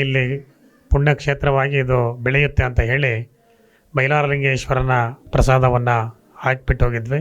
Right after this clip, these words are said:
ಆ ಪ್ರಕಾರ ಗುರು ಬೋಧನೆಯಂತೆ ಗೊರವಯ್ಯನವರು ಕೂಡ ದೇವರ ಗುಡ್ಡಪ್ಪನವರು ಭಾಳ ಭಕ್ತಿಯಿಂದ, ಶ್ರದ್ಧೆಯಿಂದ ಗುರುಗಳ ಮಾರ್ಗದರ್ಶನದಲ್ಲಿ ಇದನ್ನೊಂದು ಪುಣ್ಯಕ್ಷೇತ್ರವಾಗಿ ಮಾಡಿದ್ದಾರೆ. ಇದಕ್ಕೆ ನಾವು ಗ್ರಾಮ ಅನ್ನೋದಕ್ಕೆ ತಪ್ಪಾಗುತ್ತೆ.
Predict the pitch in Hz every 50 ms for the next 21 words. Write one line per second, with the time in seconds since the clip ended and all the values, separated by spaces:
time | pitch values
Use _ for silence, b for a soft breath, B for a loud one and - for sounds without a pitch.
0 | 180 - b b b b b b b b b b b b - - 135 139 143 -
1 | 143 139 - 147 147 135 123 127 135 147 139 135 139 135 139 135 135 131 127 123
2 | 139 147 131 117 117 123 127 - - 131 120 120 131 143 143 143 143 143 139 139
3 | 139 135 135 - 135 139 160 175 185 - _ _ _ _ _ _ _ b b b
4 | b b b b b b b b b - - _ _ 131 123 131 143 147 143 143
5 | 139 135 131 123 117 127 127 123 139 - - 135 131 127 123 139 151 139 120 120
6 | 123 123 - _ 143 123 127 131 131 120 120 127 - - - 147 139 135 131 139
7 | 131 127 135 - 117 117 127 127 123 120 120 135 131 117 110 110 110 - _ _
8 | _ _ b b b b b b b b b b _ 147 131 131 135 147 147 151
9 | 147 143 135 131 135 139 131 117 - 131 - - 131 127 123 120 123 139 139 120
10 | 110 117 123 - _ _ _ 135 131 135 131 127 127 120 123 - - 127 135 147
11 | 143 - - 135 127 - - 131 123 123 123 127 135 123 113 110 113 113 - _
12 | _ 123 117 117 123 117 117 110 123 139 165 - b b b b b b b b
13 | b b b _ - 139 139 139 - 151 139 135 127 123 123 123 131 143 147 143
14 | 143 143 143 143 139 - - - 139 - 135 127 - 147 135 127 123 117 - 147
15 | 139